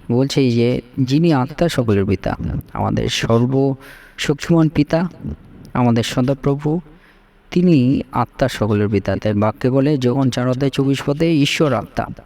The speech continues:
ঈশ্বর আত্মা মানে মহান আত্মা আমরা বলতে পারি, যে আত্মা আমাদেরকে ক্ষুদ্র ক্ষুদ্র আত্মা দান করেছেন মাংসিক শরীরে, এবং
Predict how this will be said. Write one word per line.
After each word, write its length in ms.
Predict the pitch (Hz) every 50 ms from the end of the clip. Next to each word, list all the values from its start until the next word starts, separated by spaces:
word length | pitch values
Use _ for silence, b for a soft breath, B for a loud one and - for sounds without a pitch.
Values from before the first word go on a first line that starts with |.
| - _ _ _ - - - - - _ -
ঈশ্বর 340 | 156 156 151 - - 143 127
আত্মা 340 | 123 120 - - - - 113
মানে 260 | 113 - 120 147 190 B B B B B B B -
মহান 340 | 135 143 147 147 156 165 165
আত্মা 300 | 156 143 131 - - 135
আমরা 220 | 131 127 123 120
বলতে 280 | 113 113 117 120 120 120
পারি, 240 | 123 127 131 135 151 - B B B B B B B -
যে 180 | 131 139 160 -
আত্মা 380 | 160 156 147 147 151 - 170
আমাদেরকে 600 | 143 127 123 123 123 123 127 123 123 - 123 117 120 - 120 117 -
ক্ষুদ্র 320 | - - 147 156 165 170 160
ক্ষুদ্র 320 | - - 160 151 143 147
আত্মা 460 | 151 120 131 143 131 - 143 127 113
দান 260 | 110 107 117 110 117 117
করেছেন 420 | 117 127 131 127 - - 131 131 123 131 131
মাংসিক 440 | - 110 113 113 - - - 127 -
শরীরে, 380 | - - 131 131 135 127 147 - - - - B B B B B B B -
এবং 340 | 147 143 143 156 160 165 165